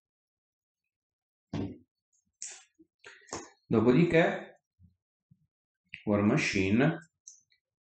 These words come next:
interviene di uno? Sì, dai, così meno va a due qui. Yep,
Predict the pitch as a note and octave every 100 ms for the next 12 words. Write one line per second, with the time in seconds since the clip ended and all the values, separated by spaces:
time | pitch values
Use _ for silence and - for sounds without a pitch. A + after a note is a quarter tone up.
0 | _ A2 G#2+ A2 G#2+ A2+ A2 B2 A#2 A2+
1 | A#2 - _ _ - F2+ - - - -
2 | - - - - - - G#2+ G#2 G2 G2+
3 | G#2+ - - - - _ _ _ _ _
4 | - G2 G2 G2+ G2 F#2 F2+ - _ _
5 | _ _ _ _ _ - F3 - -